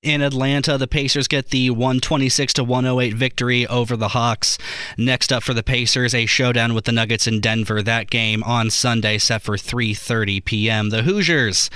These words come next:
they get a must-needed victory over the Minnesota Golden Gophers today, seventy-four to sixty-two, the final in that one. Next up for Indiana, the Purdue Boilermakers. All right,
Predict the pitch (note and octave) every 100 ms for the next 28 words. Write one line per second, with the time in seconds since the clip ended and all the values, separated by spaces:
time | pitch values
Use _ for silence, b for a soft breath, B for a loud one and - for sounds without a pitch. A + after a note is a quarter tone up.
0 | B B B - C#3+ D#3 D3 D3+ - D#3
1 | C#3 D3+ - D#3 D3 C#3+ C#3 C3 C#3 C#3
2 | D3 C3 C#3+ C3+ C3 A#2+ C3+ C3 C#3+ -
3 | C3+ C3 B2+ D3 C3 B2+ B2 C#3 A#2 A2
4 | - C3 - A#2 C#3 B2+ A#2 G#2+ B2+ A#2+
5 | A#2 A2 G#2+ A2+ G#2+ A2+ A2 A2+ A2 -
6 | G#2+ A#2 A2 G#2 G#2 G#2 G2 F#2+ - B
7 | B B A2 C3+ B2 A#2+ G#2 A#2 A2+ G#2+
8 | G#2+ - G2 F2+ F#2 G#2 B2+ B2 B2+ C3
9 | A#2+ -